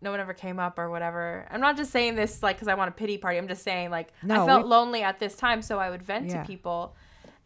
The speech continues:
Speaker 1: and they would, you know, like, "Oh, you're struggling. You can't handle this. I,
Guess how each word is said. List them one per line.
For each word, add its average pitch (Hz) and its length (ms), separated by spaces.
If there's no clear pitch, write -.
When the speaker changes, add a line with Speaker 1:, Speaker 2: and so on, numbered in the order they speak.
Speaker 1:
and 196 420
they 190 260
would, 185 360
you 190 100
know, 170 280
like, - 300
"Oh, 190 180
you're 190 160
struggling. 175 540
You 170 80
can't 170 200
handle 170 280
this. 165 220
I, 165 140